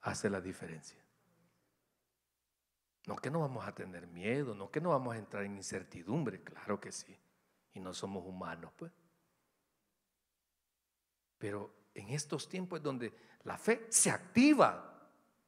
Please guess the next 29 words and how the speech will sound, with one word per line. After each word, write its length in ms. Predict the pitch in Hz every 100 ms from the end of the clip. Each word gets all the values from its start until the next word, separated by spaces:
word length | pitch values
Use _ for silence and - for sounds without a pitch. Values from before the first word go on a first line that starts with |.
| _ _ _ _ 156
Porque 540 | 156 160 147 135 -
en 340 | - 135 120 -
tiempos 800 | 196 294 254 196 160 - - - - _ _ _ _
de 200 | 104 135
un 200 | 170 240
Goliat 500 | 202 175 269 320 - - - - - _ _ _
se 240 | - 226 185
necesita 1000 | 151 135 - 269 277 302 302 - - - - - -
a 100 | 113
un 180 | 143 139
David. 380 | 107 90 185 233 - - - - _ _ _ _ _ _ _ _ _ _ _ _ -
¿O 120 | - 143
usted 340 | 139 - 135
de 60 | 151
ese 160 | 165
montón 480 | 185 190 185 208 208
de 140 | 196
ejército 540 | 190 220 208 196 185 185
que 80 | 180
está 280 | - 202
atrincherado 680 | 196 190 185 180 180 196 190
y 60 | 180
atemorizado 680 | 180 180 175 170 208 196
que 120 | 185 180
no 120 | 180
quiere 160 | 190
enfrentar 380 | 180 175 175 185
la 80 | 185
vida? 300 | 175 107 87